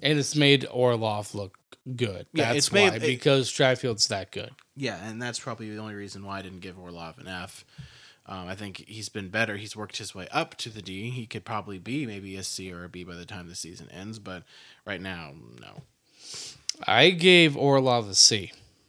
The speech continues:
Speaker 1: Uh, so a little bit of a different grade there.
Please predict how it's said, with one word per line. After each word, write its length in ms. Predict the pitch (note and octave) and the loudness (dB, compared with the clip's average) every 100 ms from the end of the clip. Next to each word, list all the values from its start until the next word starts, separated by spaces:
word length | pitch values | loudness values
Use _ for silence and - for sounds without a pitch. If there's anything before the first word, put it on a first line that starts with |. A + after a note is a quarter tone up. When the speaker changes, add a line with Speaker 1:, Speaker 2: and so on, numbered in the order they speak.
| _ _ _ _ _ _ | _ _ _ _ _ _
Speaker 1:
Uh, 280 | A2+ G#2+ G2+ | 0 0 0
so 400 | G#2 - B2 A#2 | 2 6 6 6
a 100 | A2 | 6
little 280 | C3 D3 F3 | 6 8 8
bit 160 | E3 F3 | 8 8
of 80 | C#3+ | 8
a 40 | |
different 420 | B2+ D3 - D#3 C3 | 6 4 4 0 4
grade 320 | C#3 C3 A#2 | 6 6 4
there. 380 | G#2 F#2+ C3+ | -2 -2 -6